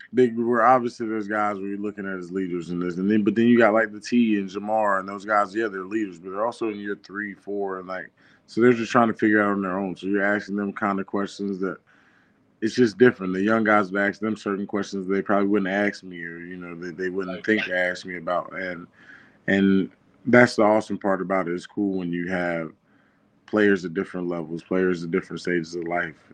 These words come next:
Speaker 1: and people in the locker room really, really care.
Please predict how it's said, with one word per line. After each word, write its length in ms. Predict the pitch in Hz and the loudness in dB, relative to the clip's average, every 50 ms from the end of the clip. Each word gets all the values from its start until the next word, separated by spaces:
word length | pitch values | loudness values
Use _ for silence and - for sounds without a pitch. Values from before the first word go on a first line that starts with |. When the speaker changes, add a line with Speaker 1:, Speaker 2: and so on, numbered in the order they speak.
| - - | -20 -14
Speaker 1:
and 560 | 87 85 82 82 80 78 76 73 69 - - _ _ _ _ _ _ _ _ _ _ _ _ _ _ _ _ _ _ _ _ _ _ _ _ _ | -12 -10 -10 -10 -10 -12 -14 -16 -20 -20 -20 _ _ _ _ _ _ _ _ _ _ _ _ _ _ _ _ _ _ _ _ _ _ _ _ _
people 300 | - 123 123 113 110 107 101 | 4 6 6 6 6 4 4
in 60 | 98 | 4
the 60 | 98 | 4
locker 280 | 95 95 95 95 - 95 | 4 4 4 4 2 0
room 260 | 92 92 90 87 90 | 0 0 0 2 4
really, 240 | 95 101 95 95 92 | 4 6 6 4 4
really 260 | 92 95 95 92 85 | 4 4 4 4 2
care. 440 | - - 110 110 107 101 95 92 | 2 4 6 6 6 6 4 0